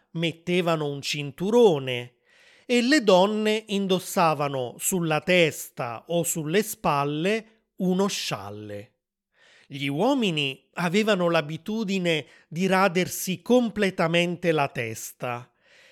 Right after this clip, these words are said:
e venivano spesso usati anche cappelli, scarpe a punta e stivali, questi ultimi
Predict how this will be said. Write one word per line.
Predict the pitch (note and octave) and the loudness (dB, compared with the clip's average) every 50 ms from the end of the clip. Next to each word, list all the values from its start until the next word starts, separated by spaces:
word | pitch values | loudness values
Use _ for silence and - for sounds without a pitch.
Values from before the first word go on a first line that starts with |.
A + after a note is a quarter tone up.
| _ _ | _ _
e | - C4 C4+ | -4 -4 2
venivano | C#4 D#4 D4 B3 G3 G3 G#3+ G#3+ F#3+ F3 E3 D#3 | 4 4 4 4 2 2 4 4 4 4 2 0
spesso | - - - - F#3+ F3+ - - - F#3 | -2 -4 -4 -4 -2 -2 -4 -4 -4 -2
usati | E3+ D#3 - - F3+ D#3+ D#3+ D#3 D#3+ E3+ E3+ D#3+ | -2 -2 -2 0 2 2 2 0 0 -2 0 0
anche | D#3 D3+ D3 C#3+ C#3 B2+ - - D3 C#3 C3 A#2 - _ _ _ _ _ _ | 0 0 0 -4 -6 -10 -8 -6 -4 -4 -4 -6 -10 _ _ _ _ _ _
cappelli, | - F3 D3+ - - _ _ E3 D#3+ C#3+ C3+ C3 C3+ C3+ C#3+ D3 E3+ A3 B3+ B3 - _ _ _ _ _ _ | 0 0 0 0 -4 _ _ 0 0 0 0 0 -2 -4 -4 -4 -4 -4 -6 -8 -12 _ _ _ _ _ _
scarpe | _ - - - - G#3 G3 F3+ E3+ E3 - - F3 | _ -18 -16 -2 2 4 4 4 2 0 0 2 2
a | D#3+ D3 | 2 2
punta | - - _ - D3+ D3 C3 B2+ B2+ B2+ B2 A#2+ - E3 E3 F#3 A3 A#3+ A#3 - _ _ _ | 0 -6 _ -8 -6 -6 -6 -6 -8 -8 -10 -6 -2 0 0 0 0 -2 -6 -10 _ _ _
e | - B3+ B3 B3 B3 - | -2 0 0 0 -2 -6
stivali, | _ - - - - - B3 B3 G3+ F3+ C#3+ A#2+ A2 A2 A#2 A#2+ B2 B2+ C3 B2 - _ _ _ _ _ | _ -14 -14 -10 -2 0 0 2 2 0 -2 -2 -4 -6 -6 -6 -8 -8 -10 -12 -14 _ _ _ _ _
questi | _ - A#3 A#3 A#3 - - - E3+ E3+ | _ 4 4 4 4 0 -6 -6 -4 -2
ultimi | - G3+ F#3+ F3 - G3 F#3+ F3+ F3 E3 D3+ - | -2 -2 -4 -4 -4 -4 -2 0 0 -2 -4 -6